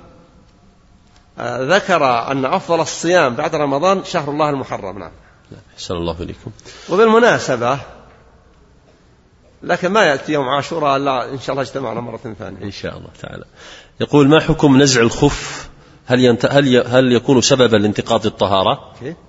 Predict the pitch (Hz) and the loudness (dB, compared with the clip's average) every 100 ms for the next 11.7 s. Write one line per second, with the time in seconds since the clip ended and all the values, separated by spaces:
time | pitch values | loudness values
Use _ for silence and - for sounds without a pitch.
0 | _ _ - 131 120 120 - 131 - 107 | _ _ -4 -2 0 -2 -2 -6 -6 -6
1 | 110 120 120 113 113 110 110 123 - 113 | -2 0 0 -2 -2 -2 -2 -4 -2 0
2 | 131 131 127 117 113 107 113 127 - - | 4 4 2 0 -2 -2 -2 -4 -8 -20
3 | - 156 180 135 123 143 143 131 180 - | -6 0 2 2 2 2 2 4 2 0
4 | 156 127 120 135 117 - 175 - - - | -4 -4 -2 0 -2 -4 -8 -8 -20 -20
5 | _ _ _ _ _ _ _ _ _ _ | _ _ _ _ _ _ _ _ _ _
6 | _ _ _ _ _ _ _ _ _ _ | _ _ _ _ _ _ _ _ _ _
7 | _ _ _ - 110 110 175 147 131 165 | _ _ _ -14 -14 -2 0 0 0 0
8 | 175 143 135 123 175 175 127 127 170 185 | -2 -4 -2 0 2 2 0 -2 -4 -6
9 | - 151 139 131 127 131 139 160 135 123 | -2 -2 -2 -6 -10 -8 -6 -6 -8 -8
10 | 135 135 120 - - - - 127 139 123 | -6 -4 -6 -10 -16 -20 -14 -6 -4 -2
11 | 135 175 143 127 120 120 110 | -2 -2 -4 -6 -4 -6 -8